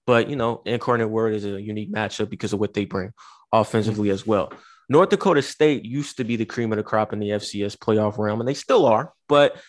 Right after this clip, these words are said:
Speaker 1: um,
Speaker 2: Yeah.
Speaker 1: they had a down year in the spring. They were kinda able to make up for it this year, running a dual quarterback system with Quincy Patterson and Cam Miller. Miller's more of the passer out of the two, um, with the yardage and the touchdowns, but Quincy has taken most of the stat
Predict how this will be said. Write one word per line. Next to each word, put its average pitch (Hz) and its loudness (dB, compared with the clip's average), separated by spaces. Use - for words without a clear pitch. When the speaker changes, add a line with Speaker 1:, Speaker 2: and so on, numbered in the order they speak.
Speaker 1:
um, 139 2
Speaker 2:
Yeah. 143 2
Speaker 1:
they 151 2
had 175 0
a 127 -2
down 139 0
year 139 -2
in 135 -4
the 123 -8
spring. 123 -6
They 107 -4
were 113 -4
kinda 117 -6
able 117 0
to 104 -4
make 113 -4
up 104 -2
for 117 -2
it 101 -8
this 113 -4
year, 110 -4
running 113 0
a 107 0
dual 117 0
quarterback 117 0
system 107 -8
with 104 -6
Quincy - -4
Patterson 104 -2
and 101 -2
Cam 101 0
Miller. 117 4
Miller's 113 -2
more 107 0
of 95 -2
the - -8
passer 123 0
out 113 0
of 110 -6
the 110 -8
two, 110 -6
um, 107 2
with 117 -6
the 107 -2
yardage 107 2
and 101 -6
the 98 -10
touchdowns, 104 -4
but 107 -8
Quincy 165 0
has 120 2
taken 113 -2
most 107 -2
of 104 -8
the 104 -4
stat - -4